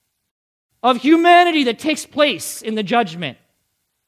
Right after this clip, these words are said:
Do you know who leads that slaughter? Yeah, with a sword. You see what I'm saying? I'm not yelling at you guys. I'm just, I'm just, um, I'm frustrated.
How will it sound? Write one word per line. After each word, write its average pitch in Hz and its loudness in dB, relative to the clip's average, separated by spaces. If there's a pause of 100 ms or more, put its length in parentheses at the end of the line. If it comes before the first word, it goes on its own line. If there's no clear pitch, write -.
(480)
Do 262 0
you 381 4
know 403 6
who 339 4
leads 370 8
that 349 2
slaughter? 359 2 (1700)
Yeah, 339 6
with 311 0
a 269 -2
sword. 381 8 (1700)
You 180 -20
see 196 -18
what 233 -12
I'm 208 -12
saying? 202 -14 (800)
I'm 185 -14
not 202 -8
yelling 165 -8
at 139 -12
you 131 -8
guys. 113 -12
I'm 143 -16
just, 175 -12 (600)
I'm 147 -10
just, 170 -10
um, 131 -6 (1300)
I'm 160 -10
frustrated. 165 -8